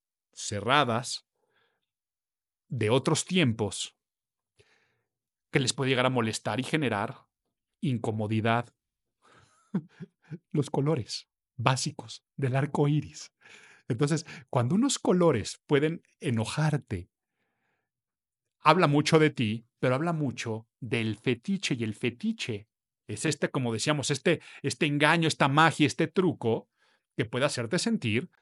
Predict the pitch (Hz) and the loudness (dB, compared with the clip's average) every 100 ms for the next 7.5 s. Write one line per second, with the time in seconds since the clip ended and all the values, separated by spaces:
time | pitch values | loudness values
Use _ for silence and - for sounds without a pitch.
0 | _ - 104 120 175 160 208 131 120 131 | _ -14 -8 -4 -2 -2 -2 -2 -2 -4
1 | 107 - 107 131 - 147 151 170 247 262 | -6 -6 -4 -2 -2 -2 -2 -2 -2 0
2 | 185 - - - - 226 226 220 - 277 | 0 0 -10 -18 -2 -2 0 -4 -4 -6
3 | - 262 226 233 226 220 214 202 - - | -4 -2 2 2 2 4 2 2 -8 -12
4 | 143 156 175 175 135 135 143 143 - 120 | 0 2 2 0 -4 2 2 2 -6 -2
5 | 127 127 127 117 113 110 117 165 339 339 | 2 2 2 0 2 2 0 0 0 2
6 | 180 107 - _ _ - 143 135 131 123 | 0 -4 -10 _ _ -4 -2 0 0 4
7 | 151 151 151 151 | 4 6 6 4